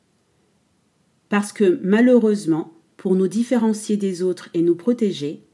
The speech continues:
notre ego a cette fâcheuse tendance à nous mettre, nous et les autres, dans des cases qui nous enferment,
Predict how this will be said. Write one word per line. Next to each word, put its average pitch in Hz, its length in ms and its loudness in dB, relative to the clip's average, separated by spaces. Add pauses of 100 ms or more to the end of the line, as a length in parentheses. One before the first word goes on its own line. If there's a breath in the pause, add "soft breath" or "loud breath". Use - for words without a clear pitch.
(340 soft breath)
notre 175 280 0
ego 208 340 0
a 170 80 -8
cette 165 220 -10
fâcheuse 240 380 -4
tendance 165 600 -4
à 170 100 -6
nous 170 100 0
mettre, 143 380 -6 (180)
nous 180 380 -2
et 202 100 2
les 180 220 0
autres, 170 240 -4
dans 240 140 0
des 190 160 -2
cases 180 340 -10
qui - 100 -6
nous 202 200 0
enferment, 165 460 -8